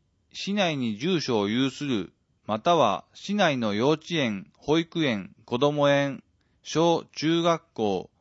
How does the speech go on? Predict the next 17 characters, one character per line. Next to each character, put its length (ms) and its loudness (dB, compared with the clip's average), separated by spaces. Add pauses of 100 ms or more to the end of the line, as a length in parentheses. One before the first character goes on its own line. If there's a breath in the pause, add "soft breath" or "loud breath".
(220)
ま 160 -2
た 160 6
は 280 2
高 280 0
校 240 0
に 120 -4
在 220 4
籍 260 -10
す 160 -8
る 300 -2
十 240 0
八 160 0
歳 380 -2
以 40 -10
下 140 0
の 80 -2
人。 460 -2